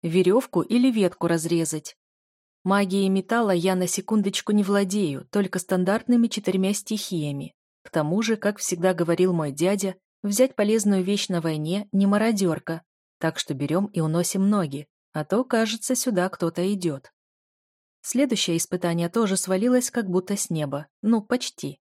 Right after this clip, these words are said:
На меня спикировал с ветки ближайшей ели огромный такой паук с ладонь размером. Как удалось не заорать, без понятия,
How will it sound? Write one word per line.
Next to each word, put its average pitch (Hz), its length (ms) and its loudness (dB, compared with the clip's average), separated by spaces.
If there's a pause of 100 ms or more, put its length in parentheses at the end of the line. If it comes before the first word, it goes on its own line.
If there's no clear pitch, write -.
(400)
На 185 100 2
меня 190 260 2
спикировал 185 640 0
с - 140 -4
ветки 202 300 -2
ближайшей 175 600 0
ели 185 440 0
огромный 240 520 4
такой 208 280 0
паук 180 440 0
с - 100 -4
ладонь 175 420 2
размером. 175 680 -2 (460)
Как 202 220 0
удалось 185 420 2
не 175 140 2
заорать, 170 520 -2
без 214 220 0
понятия, 233 600 0